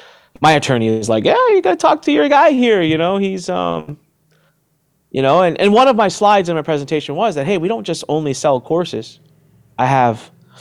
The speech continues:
I have, uh, I have free courses. We, we, I try to help. I try to help all the people all over the world,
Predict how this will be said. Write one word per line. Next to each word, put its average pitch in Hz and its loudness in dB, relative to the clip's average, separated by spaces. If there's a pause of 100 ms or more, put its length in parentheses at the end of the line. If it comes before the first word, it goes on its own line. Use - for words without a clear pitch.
(440)
I 127 2
have, 127 2
uh, 107 -2
I 117 0
have 107 -2
free 302 0
courses. - -6
We, 113 -18
we, - -16
I 135 -4
try 175 0
to 175 -4
help. - 2
I 160 -4
try 180 2
to 190 4
help 196 0
all 226 4
the 247 -14
people 202 -2
all 202 2
over 196 -4
the 190 -2
world, 202 2